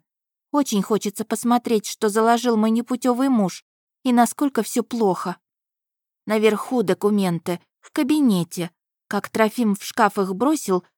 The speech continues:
так и пылятся. Кредиторы не беспокоят, сроки не вышли». «Варвара, а может, все бросим и сбежим?» «Настя, ты что? Как можно? Негоже благородной даме жить в бегах, как какому-то преступнику.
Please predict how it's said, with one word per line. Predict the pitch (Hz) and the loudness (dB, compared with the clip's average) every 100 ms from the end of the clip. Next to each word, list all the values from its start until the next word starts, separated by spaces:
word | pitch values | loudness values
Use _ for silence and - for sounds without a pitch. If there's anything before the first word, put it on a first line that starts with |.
| _ | _
так | 330 311 | -4 -2
и | 208 | 0
пылятся. | 190 180 196 196 - 196 196 _ _ _ _ | 4 4 4 0 -4 -6 -6 _ _ _ _
Кредиторы | - 240 202 220 302 240 | -6 -4 -2 -2 0 0
не | 180 | 0
беспокоят, | 175 185 - 214 - 233 220 214 - _ | 0 -2 -2 -4 0 0 2 -2 -10 _
сроки | - 285 254 254 | -8 0 0 2
не | 190 185 | -2 0
вышли». | 175 180 - 165 156 _ _ _ _ _ _ _ _ - | 0 0 -2 -6 -6 _ _ _ _ _ _ _ _ -6
«Варвара, | 220 226 226 226 196 - _ - | 0 0 2 0 0 -4 _ -2
а | 226 | 2
может, | 254 254 247 | 4 2 -4
все | - 285 262 | -6 -2 0
бросим | 254 277 - 262 - | 2 0 2 -2 0
и | 254 | -2
сбежим?» | 233 277 311 370 - _ _ _ _ _ _ _ - | 0 0 2 0 -2 _ _ _ _ _ _ _ -12
«Настя, | 160 160 165 - - 170 | -6 -4 -4 -6 -6 -6
ты | - | -2
что? | 208 - - 202 185 - _ - | -4 -4 -2 0 0 -2 _ -4
Как | 254 240 | -2 0
можно? | 247 247 226 190 180 170 _ _ _ - | 2 4 4 0 -4 -4 _ _ _ -6
Негоже | 233 262 208 220 226 | -2 0 4 4 4
благородной | 196 208 214 220 196 202 196 | 2 2 4 2 2 0 2
даме | 208 185 190 | 2 2 0
жить | 202 196 | 0 -4
в | 165 | -4
бегах, | 185 220 214 180 - | 0 0 2 0 0
как | - 208 | -6 -6
какому-то | - 233 233 196 196 220 | -2 0 2 2 0 -4
преступнику. | 269 262 - 214 175 175 180 | -4 -4 -2 -4 -2 -6 -4